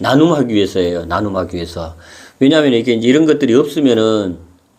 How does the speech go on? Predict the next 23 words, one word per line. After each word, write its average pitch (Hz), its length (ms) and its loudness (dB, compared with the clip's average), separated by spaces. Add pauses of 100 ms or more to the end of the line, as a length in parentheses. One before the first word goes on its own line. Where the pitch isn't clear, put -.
(160)
제가 120 180 2
이렇게 107 380 -2
늘리기가 135 540 2
시간이 165 300 -2
많이 104 240 -2
걸리거든요. 104 680 -2 (460)
시간들이 117 440 -2
많이 98 280 -2
걸려서, 107 640 0 (320)
응? 208 140 -6 (2000)
그래서 127 200 4
이제 113 160 0
지금 113 440 0 (2250)
시간을 180 380 0
최대한대로 165 640 2
줄여서 131 640 0 (960)
빨리 165 340 2
우리 123 340 0
유치님들한테 110 760 -2
나눔할 104 460 -2
수 101 120 -8
있는 95 200 -2
부분이 95 560 -4